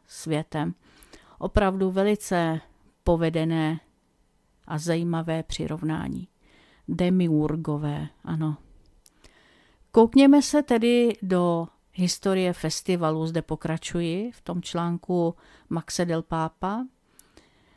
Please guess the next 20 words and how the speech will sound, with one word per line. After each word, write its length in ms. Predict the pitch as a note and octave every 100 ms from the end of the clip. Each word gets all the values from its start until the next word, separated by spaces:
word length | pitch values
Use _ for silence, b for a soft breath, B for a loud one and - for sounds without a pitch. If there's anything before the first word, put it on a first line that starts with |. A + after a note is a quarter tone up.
| b b _ -
Koukněme 520 | G#3 G3 A#3 B3 B3+
se 160 | -
tedy 300 | A#3+ A3 A3
do 120 | G#3+ G3+
historie 560 | G3 - G#3 G3+ F3+
festivalu, 1000 | E3 D3+ - - F3 E3+ E3+ F3 G3+ B3+ b b b b
kdy 580 | - F#3 F3+ F3+ F3 E3 -
byl 260 | F#3 G#3+
festival 840 | A3+ - F3+ - F#3 F3+ F#3+ G3+ F#3+ _
ještě 480 | - E3+ D#3 - G3+
jakýmsi 760 | F#3+ F3 F3 - G3 F#3+ G#3+ G3+
zrcadlem 720 | F3+ - - F3+ G3 F#3+ E3+
společnosti, 1160 | - C#3+ C#3 D#3 - E3+ - - E3 E3+ B3+ C#4 b b b b
což 260 | - G#3 -
mohlo 340 | G3+ F#3+ G#3+
být 280 | G#3+ G#3 G#3+
možná 460 | F#3 F3+ F#3+ G3+ G#3
v 60 |
minulosti, 960 | G3 F3+ F3 E3 E3 - - F3 F#3+ D4+ D4 G#3
řekněme 600 | F3+ - F#3 F#3 F3+